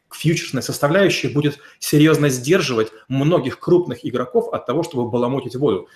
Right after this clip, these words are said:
чтобы делать серьёзные пики и торговать, м, какими-то такими экстренными интервенциями.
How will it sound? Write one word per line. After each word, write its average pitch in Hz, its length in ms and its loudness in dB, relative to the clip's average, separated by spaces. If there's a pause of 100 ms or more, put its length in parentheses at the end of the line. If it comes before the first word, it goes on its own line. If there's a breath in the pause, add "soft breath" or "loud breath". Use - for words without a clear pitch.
чтобы 120 300 -6
делать 123 300 0
серьёзные 123 400 0
пики 156 300 -6
и 123 140 -2
торговать, 131 540 2 (400 loud breath)
м, 113 220 -10
какими-то 120 320 -4
такими 120 260 -4
экстренными 131 560 0
интервенциями. 117 640 -2